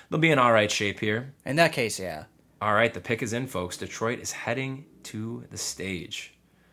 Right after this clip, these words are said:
Speaker 2: All right, Yzerman's up there. I didn't know Yzerman was wearing glasses these days.
Speaker 1: Stevie Y.
Speaker 2: He also
Speaker 1: Will
Speaker 2: the
Speaker 1: we just congratulate
Speaker 2: the
Speaker 1: on tremendous career?
Speaker 2: Well, it, it just picked it up as Dan Boyle, but I'm sure you're saying David Poile.
Speaker 1: Oh, okay, yeah.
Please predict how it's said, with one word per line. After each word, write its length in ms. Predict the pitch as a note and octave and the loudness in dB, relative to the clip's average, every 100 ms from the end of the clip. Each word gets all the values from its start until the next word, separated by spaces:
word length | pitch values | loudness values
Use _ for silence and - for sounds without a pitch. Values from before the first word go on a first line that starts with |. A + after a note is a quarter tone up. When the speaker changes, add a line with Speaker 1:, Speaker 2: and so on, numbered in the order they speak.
| _ _ _ _ _ _ _ _ _ _ _ _ _ | _ _ _ _ _ _ _ _ _ _ _ _ _
Speaker 2:
All 100 | A3 | 2
right, 120 | E3+ | 2
Yzerman's 480 | A2+ F3+ D3 B2+ G#2+ | 4 2 2 -6 -8
up 200 | A2+ - | -8 -10
there. 280 | - - - _ _ B3+ _ | -10 -10 -12 _ _ -20 _
I 40 | C#3+ | -6
didn't 120 | D3 | -4
know 80 | A#2 | -2
Yzerman 380 | G#2+ G#2 - A#2+ | -2 -2 -6 -12
was 100 | - | -8
wearing 200 | A2 A#2 | -8 -8
glasses 440 | D2+ G2+ - - | -10 -10 -10 -12
these 200 | - G#2 | -12 -12
days. 260 | - - - | -10 -10 -10
Speaker 1:
Stevie 320 | G2 G2 G#2 | -8 -4 0
Y. 540 | A#2 C3 B2+ A#2 G2+ - _ _ _ - | 4 6 6 4 2 -8 _ _ _ -8
Speaker 2:
He 280 | C#3 F3+ | -2 2
also 380 | D#3 D#3 - D3 | 4 4 4 4
Speaker 1:
Will 40 | C#3+ | 4
Speaker 2:
the 140 | F3 | 4
Speaker 1:
we 100 | F#3+ | 2
just 380 | F#3+ F#3+ - - | 0 -2 -4 -8
congratulate 520 | G#3 G3+ G3+ G3+ G3+ | -4 0 0 0 0
Speaker 2:
the 100 | F3 | 0
Speaker 1:
on 40 | |
tremendous 380 | G3 G#3 G#3 G3+ | 0 -4 -6 -8
career? 360 | - G#3+ G#3+ G#3 | -8 -8 -8 -4
Speaker 2:
Well, 200 | D3+ D3+ - | 2 2 2
it, 180 | C#3 - | -6 -4
it 120 | D3 | 0
just 320 | F3 E3 - | 0 0 -2
picked 220 | - D#3 | -2 2
it 60 | D3 | 2
up 140 | C#3 | 2
as 120 | C3+ A2 | 0 0
Dan 240 | C3 B2+ | 0 0
Boyle, 320 | B2 B2 A#2+ | 2 2 2
but 160 | G#2+ A2 | 0 -4
I'm 80 | C3 | -4
sure 180 | C#3 | -4
you're 100 | B2 | -2
saying 260 | G#2+ G#2+ G#2 | -2 -4 -4
David 280 | G#2+ F#2 F#2 | -6 -8 -8
Poile. 400 | - G#2+ F#2+ G2 | -2 -2 -2 -2
Speaker 1:
Oh, 720 | G2 G2 G2+ G2+ G2+ G2+ G2 | -2 0 2 2 2 2 0
okay, 340 | G2 F#2+ E2 E2 | -4 -6 -10 -10
yeah. 160 | F2 | -12